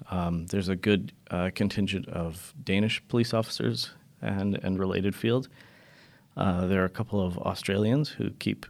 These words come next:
things light and have a lot of fun, and, um, one fellow from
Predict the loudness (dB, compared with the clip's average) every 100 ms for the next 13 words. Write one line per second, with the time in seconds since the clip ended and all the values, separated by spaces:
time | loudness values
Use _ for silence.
0 | -20 -20 _ _ 2 2 2 0 0 0
1 | 0 0 -2 0 0 0 0 0 0 0
2 | -4 -20 -20 -20 -12 0 2 4 2 0
3 | 0 0 0 0 -2 -6 -16 -20 -20 _
4 | _ _ -6 -2 0 2 2 4 4 2
5 | 0 -8 -20 -20 -20 -20 -2 2 2 0
6 | -2 -2 -2 -2 -4